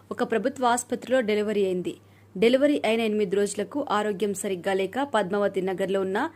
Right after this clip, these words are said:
ఎంఎస్ఆర్ ఆసుపత్రిలో చేరింది. వైద్యులు పద్నాలుగు రోజులు ఐసీయూలో పెట్టి వైద్య సేవలు అందించారు. వైద్య సేవలకు మూడు పాయింట్ ముప్పై లక్షలు బిల్లు కూడా వేశారు. దురదృష్టవశాత్తు సాయంత్రం ఆ మహిళ మరణించింది.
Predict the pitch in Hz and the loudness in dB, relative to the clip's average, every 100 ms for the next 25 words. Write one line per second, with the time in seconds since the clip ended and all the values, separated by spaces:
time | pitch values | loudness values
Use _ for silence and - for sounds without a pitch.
0 | - - - - 233 254 - 254 - 208 | -14 -20 -6 -2 0 0 -2 0 0 0
1 | 208 214 190 220 285 240 202 185 175 - | -2 -8 -4 -2 -2 -2 -2 -2 -4 -6
2 | - - - - 233 233 254 285 233 185 | -12 -20 -8 2 2 2 -2 0 0 0
3 | 220 214 202 202 180 220 262 185 208 240 | -2 0 2 0 0 -2 0 0 -2 -2
4 | 220 208 208 190 - 302 214 208 208 208 | -2 -2 -2 -4 -2 -2 2 2 0 -2
5 | 214 226 220 202 185 214 170 151 - - | -2 0 0 -2 -4 -4 -6 -6 -12 -20
6 | - - - 226 226 262 262 226 226 285 | -20 -6 2 4 4 0 0 0 0 -2
7 | 240 208 220 214 226 208 185 226 208 196 | 0 2 2 2 0 0 -4 -4 -4 -4
8 | 214 220 330 196 214 254 285 240 233 190 | -4 -4 -4 -4 -2 -2 0 0 2 -2
9 | 185 170 - - - - - 196 220 240 | -2 -6 -8 -14 -20 -20 -14 0 4 4
10 | 254 311 294 254 247 214 277 285 226 202 | 2 0 0 0 -2 -2 -2 0 0 0
11 | 185 240 - 196 196 208 214 233 208 202 | -4 -6 -2 -2 0 -4 -2 -2 0 0
12 | 214 208 190 175 | 0 -4 -6 -6